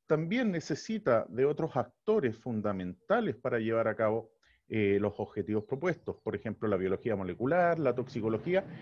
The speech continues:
e incluso un área que a veces uno no podría pensar que podría estar tan directa como la química medici-,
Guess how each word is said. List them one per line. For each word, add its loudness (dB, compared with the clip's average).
e 2
incluso 0
un 2
área 6
que 0
a 6
veces 2
uno 0
no 0
podría 4
pensar 0
que -4
podría 6
estar 2
tan 2
directa 2
como -2
la 2
química -2
medici-, -6